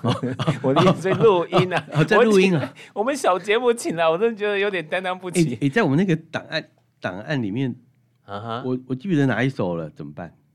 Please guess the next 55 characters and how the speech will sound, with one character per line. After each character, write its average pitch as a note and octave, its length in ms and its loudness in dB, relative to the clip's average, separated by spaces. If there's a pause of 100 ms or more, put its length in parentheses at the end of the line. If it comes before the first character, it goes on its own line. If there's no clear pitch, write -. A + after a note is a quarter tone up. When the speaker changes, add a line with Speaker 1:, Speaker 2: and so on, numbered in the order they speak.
Speaker 1:
就 D3+ 140 -6
是 D#3 160 -2
有 A2 220 -2
一 C3+ 60 2
首 F2 180 -4
是 A2 140 -8
吴 F#2 120 -10
花 F2+ 160 -10
枝 D#2+ 360 -18
的， - 160 -20 (200)
Speaker 2:
啊 F2+ 160 -20
哈。 G2 340 -18
Speaker 1:
但 D#3+ 140 -4
是 E3 80 0
因 E3+ 80 2
为 E3 80 2
我 A#2 60 0
们 F#2+ 120 -2
这 A#2+ 120 -2
次 A#2+ 140 -4
展 D2 200 -8
的 D2+ 100 -10
都 F#2 140 -6
是 G#2 100 -4
花 F#2+ 240 -4
莲 D#2 220 -8
地 E2+ 160 -10
区 - 220 -16
的， C#2+ 60 -10
Speaker 2:
对。 F2 300 -10 (360)
Speaker 1:
那 D3 120 -2
吴 B2+ 80 -2
花 A#2+ 120 2
枝 C3 160 -2
其 G2+ 160 -6
实 G2 160 -4
是 A#2 120 -4
花 A#2+ 220 -2
莲、 G2 160 -2
台 F#2 120 -10
东 F#2 160 -6
到 F#2+ 140 -8
处 F2+ 160 -8
跑， - 200 -18 (340)
因 C#3 80 -6
为 C3+ 40 -4
他 C#3+ 140 -8
好 A2 120 -8
像 A2 160 -4
老 D2+ 140 -8
家 F#2 220 -12
其 - 180 -16
实 D2+ 160 -20
是 E2 140 -20
在 E2 260 -16